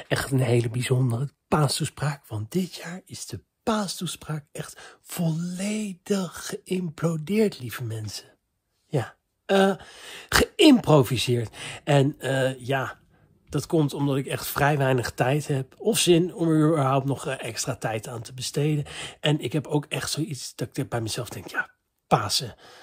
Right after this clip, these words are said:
Waarom, weet je wel? Waarom? Als je het weet, mag je het zeggen. Ehm, hebben we nog niet genoeg gegeten of zo?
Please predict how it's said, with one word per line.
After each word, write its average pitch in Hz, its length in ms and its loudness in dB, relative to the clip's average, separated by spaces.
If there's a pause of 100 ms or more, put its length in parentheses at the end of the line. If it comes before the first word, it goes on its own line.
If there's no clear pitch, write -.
(760)
Waarom, 123 480 0
weet 104 220 -12
je - 80 -8
wel? 113 500 -12 (200)
Waarom? 120 600 4 (680)
Als 170 200 0
je 160 60 2
het 127 80 -2
weet, 139 180 4
mag 135 220 0
je 123 60 -2
het 107 100 -8
zeggen. 117 360 -2 (460)
Ehm, 139 320 0 (540)
hebben 147 260 2
we 165 80 6
nog 151 140 8
niet 143 180 6
genoeg 139 300 2
gegeten 147 380 -2
of 151 100 -6
zo? 151 360 -4